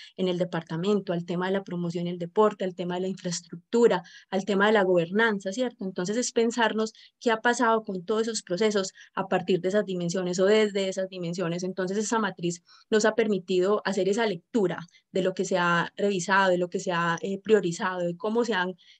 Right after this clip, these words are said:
eh, comportado algunos programas, si han tenido continuidad o no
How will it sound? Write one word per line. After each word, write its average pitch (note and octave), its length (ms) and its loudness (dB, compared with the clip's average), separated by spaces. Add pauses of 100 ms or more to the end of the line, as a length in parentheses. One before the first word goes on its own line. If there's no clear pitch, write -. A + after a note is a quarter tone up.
eh, G#3+ 160 0
comportado G3 840 2
algunos F3+ 380 -6
programas, F3+ 560 0
si F3+ 60 -6
han E3+ 120 -8
tenido F#3+ 280 -8
continuidad F3+ 600 -8
o F3+ 60 -6
no G#3 280 0